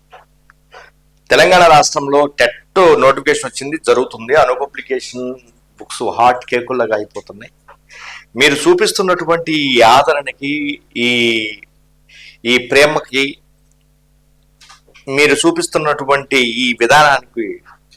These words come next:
మేము చాలా ఆనందిస్తున్నాం. ఒళ్ళు దగ్గర పెట్టుకుని పని చేయాలనిపిస్తుంది అన్నమాట. ఎందుకంటే ఎంత ఎదిగిన కొద్దికి ఒళ్ళు దగ్గర పెట్టుకుని పని చేయాలి. Next, come to ఆంధ్రప్రదేశ్.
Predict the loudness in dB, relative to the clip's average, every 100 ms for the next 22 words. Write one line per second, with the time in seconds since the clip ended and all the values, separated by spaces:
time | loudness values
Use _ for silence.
0 | -14 -10 -10 -12 -18 _ -6 -2 0 0
1 | -2 -6 -8 -8 -4 -4 -6 -18 -20 -20
2 | -20 -2 2 4 4 2 2 2 4 2
3 | 2 -2 _ _ _ _ _ -4 -2 -4
4 | -2 -2 -2 -2 -2 -4 -8 -16 -18 -20
5 | -18 -14 -14 -12 -12 -10 -8 -8 -10 -6
6 | -4 -2 -4 -4 -6 -6 -14 -16 -16 -16
7 | -16 _ -20 _ -2 0 2 0 0 -2
8 | -4 -6 -12 -14 -14 -12 -14 _ _ _
9 | _ _ _ _ _ _ _ _ _ _
10 | -8 -6 -6 -4 -4 -2 -4 -4 -4 -4
11 | -8 -18 -18 -20